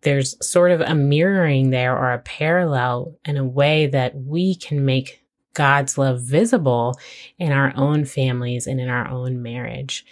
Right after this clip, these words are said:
And why I want to talk about it today is I feel like it's so important because the way we live our family life, the way we love our kids,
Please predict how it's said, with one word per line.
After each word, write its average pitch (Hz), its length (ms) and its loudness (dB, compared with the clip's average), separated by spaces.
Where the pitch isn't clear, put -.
And 151 260 0
why 160 200 4
I 180 60 2
want 156 160 2
to 135 60 0
talk 226 240 -2
about 190 160 2
it 139 100 0
today 131 360 0
is 135 380 0
I 147 80 -4
feel 151 200 -8
like 135 180 0
it's 123 160 -4
so 208 340 0
important 135 640 -4
because 131 580 -4
the 143 120 2
way 160 240 4
we 226 160 4
live 151 220 0
our 135 100 0
family 127 400 -4
life, 123 280 -6
the 135 120 -2
way 165 380 0
we 185 160 0
love 135 180 0
our 127 120 -2
kids, 123 440 -10